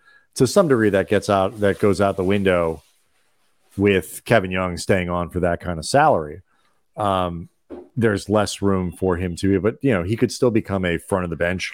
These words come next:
you know, first, you know, front of the bench as opposed to the back of the bench. I am less worried about some of those things, mostly because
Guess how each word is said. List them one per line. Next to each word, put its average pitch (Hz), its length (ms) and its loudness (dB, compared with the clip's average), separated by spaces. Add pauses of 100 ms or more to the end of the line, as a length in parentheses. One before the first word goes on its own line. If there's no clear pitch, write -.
you 120 100 0
know, 87 140 0
first, 110 280 2 (120)
you 117 80 -4
know, 90 100 0
front 101 180 -2
of 95 40 -2
the 92 60 -4
bench 90 220 -2
as - 60 -20
opposed 87 240 -4
to 85 60 -16
the 78 60 -8
back 107 240 0
of 113 100 -14
the 113 60 0
bench. 107 220 -2 (1000)
I 160 160 4
am 240 200 4
less 151 320 4
worried 104 320 4
about 120 260 2
some 117 160 -4
of 117 80 2
those 113 240 2
things, 113 300 -2
mostly 110 520 0
because 95 960 0